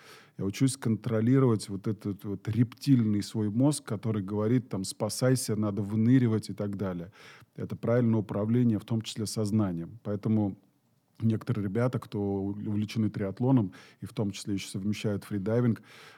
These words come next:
они говорят: "Слушай, да я в работе стал поспокойней. Если раньше меня бесило все, и я готов был голову отворачивать всем подряд, то щас, говорит, я спокойно беру и разбираюсь со, с каждой, собственно, проблемой". То есть получается, что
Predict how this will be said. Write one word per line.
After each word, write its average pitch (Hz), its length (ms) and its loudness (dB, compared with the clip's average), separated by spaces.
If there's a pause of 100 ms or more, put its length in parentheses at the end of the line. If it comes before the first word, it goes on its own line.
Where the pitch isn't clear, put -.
они 104 160 -2
говорят: 98 240 -2
"Слушай, 113 280 -4
да 98 120 -4
я 117 100 0
в 127 80 0
работе 135 360 0
стал 98 280 -6
поспокойней. 107 880 -4
Если - 200 -6
раньше 139 320 0
меня 127 140 4
бесило 127 460 2
все, 175 400 -4 (400)
и 127 60 0
я 120 100 2
готов 120 280 2
был 110 180 0
голову 104 400 4
отворачивать 101 640 -2
всем 98 240 -4
подряд, 107 380 -2 (420)
то 127 100 -8
щас, 175 280 -4
говорит, 123 260 -2
я 131 120 0
спокойно 135 560 0
беру 131 320 2
и 120 40 2
разбираюсь 107 520 0
со, - 140 -8
с - 60 -12
каждой, 113 360 -2
собственно, 110 340 -8
проблемой". 101 420 -4
То 113 60 -8
есть - 120 -10
получается, 127 560 2
что 120 260 0